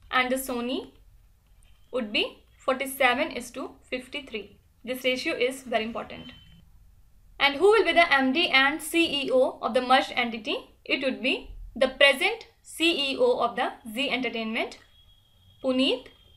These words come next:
Goenka. Fine. Question number eight.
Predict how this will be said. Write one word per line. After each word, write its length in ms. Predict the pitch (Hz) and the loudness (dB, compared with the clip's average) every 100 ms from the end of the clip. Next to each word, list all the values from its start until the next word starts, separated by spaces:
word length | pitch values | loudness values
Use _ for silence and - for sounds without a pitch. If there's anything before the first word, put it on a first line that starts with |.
| _ _ - - | _ _ -20 -16
Goenka. 520 | 226 240 226 214 202 220 - - - - - - - - - _ _ _ _ _ | -4 -2 -2 -8 -12 -14 -20 -20 -20 -20 -20 -20 -20 -20 -20 _ _ _ _ _
Fine. 360 | - 294 359 - - _ _ _ - _ _ - - - - - - - - - _ - | -4 0 0 -2 -16 _ _ _ -20 _ _ -20 -20 -20 -20 -20 -20 -20 -20 -20 _ 0
Question 300 | 339 370 440 | 0 2 2
number 140 | - | 6
eight. 340 | 302 320 339 | 6 4 -2